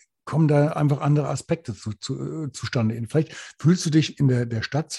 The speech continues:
ja sogar noch ein bisschen, ich will nicht sagen geborgener, aber du bist in einer, einer Masse, du bist in einer großen Gesellschaft,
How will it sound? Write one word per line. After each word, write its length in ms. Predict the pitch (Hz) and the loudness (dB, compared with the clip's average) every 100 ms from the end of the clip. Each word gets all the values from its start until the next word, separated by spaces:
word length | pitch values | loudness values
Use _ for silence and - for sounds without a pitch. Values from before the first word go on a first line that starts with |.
| - | -2
ja 100 | 120 | 0
sogar 220 | 127 131 | 4 6
noch 220 | 131 110 | 4 4
ein 100 | 120 | 0
bisschen, 520 | 127 - - 117 101 _ _ _ | 0 -2 -2 -2 -2 _ _ _
ich 120 | - | -8
will 80 | 131 | -2
nicht 120 | 139 | 2
sagen 260 | 127 139 127 | 2 4 2
geborgener, 500 | 104 120 151 180 151 | 0 0 0 2 0
aber 120 | 110 | -2
du 80 | 113 | -6
bist 140 | 131 | -8
in 120 | 170 | -4
einer, 220 | 135 123 131 | -2 -2 -2
einer 220 | 113 107 | -4 -2
Masse, 320 | 107 151 139 | -2 -2 -4
du 80 | 113 | -4
bist 140 | 117 | -6
in 100 | 156 | -4
einer 200 | 120 110 | -2 -4
großen 360 | 104 127 127 120 | -4 -4 -2 0
Gesellschaft, 460 | 113 139 170 - | 2 2 0 -8